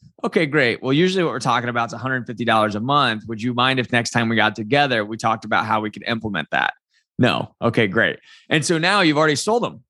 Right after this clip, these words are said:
right? And so now you, you get back to the next meeting and you open it up. You go, "You remember how I told you that was gonna cost about a hundred fifty?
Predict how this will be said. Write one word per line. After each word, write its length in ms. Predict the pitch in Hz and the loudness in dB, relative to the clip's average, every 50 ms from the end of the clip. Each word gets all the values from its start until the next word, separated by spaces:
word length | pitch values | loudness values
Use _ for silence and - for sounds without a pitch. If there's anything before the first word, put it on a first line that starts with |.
| _ - | _ -4
right? 240 | 127 135 156 156 | -2 0 0 0
And 120 | - 170 135 | -2 -4 -2
so 100 | - 151 | -2 -2
now 200 | 143 147 156 165 | 0 0 0 2
you, 180 | 170 165 160 | 2 2 0
you 200 | 156 - 147 151 | 0 0 0 0
get 280 | 135 151 165 156 151 131 | 2 2 0 0 0 0
back 240 | 147 143 151 160 - | 0 0 0 0 -2
to 120 | - 165 | -6 -6
the 120 | 147 147 143 | -6 -4 -4
next 260 | 147 147 139 - 135 | -4 -4 -4 -6 -2
meeting 400 | 139 156 170 160 147 143 143 123 | 0 2 2 4 2 2 2 0
and 100 | 135 131 | 0 0
you 140 | 131 131 127 | 2 2 4
open 240 | 139 143 139 143 | 4 2 2 2
it 140 | 135 131 139 | 0 2 2
up. 180 | 151 156 156 135 | 2 2 0 -2
You 80 | 135 | -2
go, 140 | 131 139 135 | -2 -2 -2
"You 60 | 139 | -2
remember 240 | 151 165 185 185 180 | -2 -4 -4 -2 0
how 100 | 170 160 | 0 0
I 80 | 160 147 | 0 -2
told 260 | - 147 135 135 135 | -4 -4 -6 -4 -4
you 140 | 151 156 151 | -4 0 0
that 120 | 139 113 | 0 0
was 120 | 107 113 120 | 0 -2 -4
gonna 120 | 123 117 | -4 0
cost 220 | - 123 127 113 | 2 0 0 2
about 140 | 120 127 117 | 2 0 2
a 40 | 123 | 2
hundred 320 | 123 123 123 123 123 117 113 | 0 -2 -2 -2 -4 -4 -4
fifty? 400 | 113 117 113 - 139 143 143 - | -6 -6 -2 0 0 0 0 -2